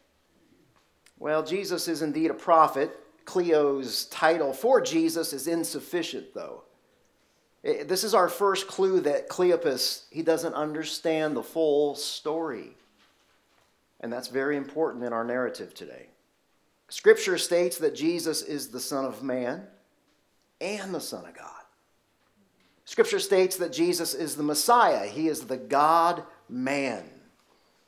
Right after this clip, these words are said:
Scripture says that Jesus is the King of Kings. He is the Savior of the world. Regardless, Cleo says this,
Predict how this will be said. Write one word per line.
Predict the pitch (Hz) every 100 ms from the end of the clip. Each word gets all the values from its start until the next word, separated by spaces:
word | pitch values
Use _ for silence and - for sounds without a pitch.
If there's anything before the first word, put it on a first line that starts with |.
| _ _
Scripture | - 123 113 127
says | - 139 135 107
that | 120 113
Jesus | 113 131 131 120 120
is | 113
the | -
King | 123 - 180 170 127 110
of | -
Kings. | - 202 190 120 98 92
He | - 123
is | -
the | 113
Savior | - 147 131 123
of | 123
the | 120
world. | 123 180 190 135 95 - _ _ _ _ _ _ _ _ _ _ _ _ _ _ _
Regardless, | 160 175 202 208 143 180 - - - _ _ _ _ _ _ _
Cleo | - 185
says | 160 165 151
this, | 156 214 143 - -